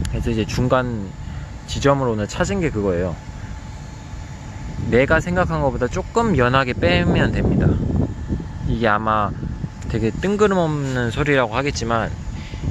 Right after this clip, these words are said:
이거를 계속 만드시거나 좀 이거에 대해 고민을 하시고 있는 분이라면 좀 많이 도움이 될 것 같아요.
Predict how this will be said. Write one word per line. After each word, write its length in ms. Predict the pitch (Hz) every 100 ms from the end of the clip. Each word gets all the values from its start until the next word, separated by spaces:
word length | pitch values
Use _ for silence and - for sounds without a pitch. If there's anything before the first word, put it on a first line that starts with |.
| - - -
이거를 180 | 117 110
계속 340 | - 135 143 -
만드시거나 1000 | 110 113 123 123 127 117 107 107 95 80 - - - - - -
좀 300 | 110 101 98
이거에 280 | 131 120 117
대해 260 | 117 110 101
고민을 540 | - 123 131 127 123
하시고 340 | 147 - 123
있는 240 | 110 107 101
분이라면 720 | - 101 101 92 90 104 92 - - - - - - - - - -
좀 140 | 143 101
많이 540 | 95 107 113 104 95 - - - - - -
도움이 460 | 120 120 139 131 123
될 160 | 107
것 180 | 104 127
같아요. 480 | 117 98 - 87 78